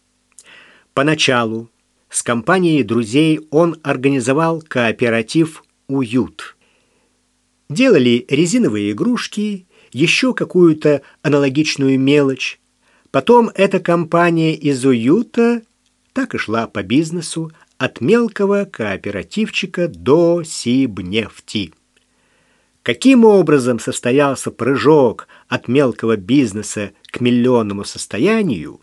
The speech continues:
в случае Абрамовича известно точно, поскольку существует конкретное уголовное дело. В феврале тысяча девятьсот девяносто второго года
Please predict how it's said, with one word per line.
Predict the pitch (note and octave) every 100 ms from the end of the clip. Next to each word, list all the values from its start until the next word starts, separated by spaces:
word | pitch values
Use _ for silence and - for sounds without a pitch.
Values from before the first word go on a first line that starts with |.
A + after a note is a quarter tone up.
| _ _ _ _ _ _ _
в | -
случае | - B2+ - A#2+ A#2
Абрамовича | - A2+ A2 A2 F#3 E3 - B2
известно | A#2 A2+ F#2 A2 B2 - A2+ _ -
точно, | G#2+ - - - D#2 - _ - - - _
поскольку | - - - G#3+ G#3+ G3+
существует | - D3+ A#2 - A#2 F#3+ F#3+
конкретное | - G2+ F#2 A2+ D#3 F3+ - E3+ E3+ -
уголовное | C#3 B2+ G#2+ F#2+ A#2 C3 A#2+ A#2+ A2+
дело. | G#2 F2+ G#2 C#2+ - _ _ _ _ _ - _
В | -
феврале | - C3 C3+ C#3+ D3 D3+ C#3+ G2 - -
тысяча | C#3 C3 A2+ A2
девятьсот | A2+ A#2 - B2
девяносто | G#2 A2+ A#2 - G#2+
второго | - G#2+ G2+ G2+
года | F2+ E3+ C#3+ E2